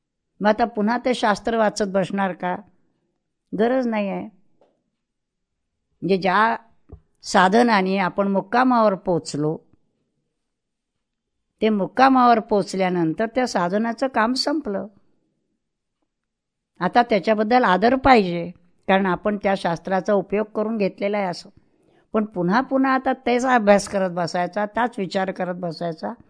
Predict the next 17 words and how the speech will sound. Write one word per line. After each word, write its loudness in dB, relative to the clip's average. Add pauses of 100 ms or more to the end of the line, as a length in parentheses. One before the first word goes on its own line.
(320)
असं -2
गरज -2
नाही. -4
ज्याला 0
जे -2
मिळालं -4 (100)
तिथं -8
त्यांनी -8 (600)
आनंदात 0
राहायचं -6
आहे. -14 (600)
म्हणून 0
म्हटलं -2
इथे, -6 (580)
"महावाक्य 2
तत्वादिके 2
पंचीकरणे, 0